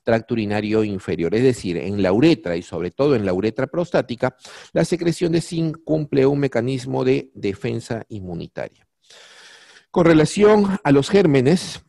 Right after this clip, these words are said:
eh, hay algunas características que sería importante resaltar. Dentro de ellos diremos que el ochenta y cinco por ciento de los casos de infección urinaria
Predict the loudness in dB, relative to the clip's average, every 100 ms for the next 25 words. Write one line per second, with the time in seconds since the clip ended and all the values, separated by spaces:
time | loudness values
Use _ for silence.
0 | _ -6 -2 2 2 2 2 0 0 -2
1 | -4 0 2 2 2 0 0 0 0 -4
2 | -4 -4 -6 -4 -4 -2 -2 -2 -2 -4
3 | -4 -2 -2 0 -2 -2 0 -2 -2 -2
4 | 0 2 0 -2 0 2 0 -2 -4 -4
5 | -4 -6 -6 -6 -4 -4 -4 -4 -6 -6
6 | -6 -4 -6 -4 -6 -4 -8 -10 -12 -8
7 | -6 -4 0 0 0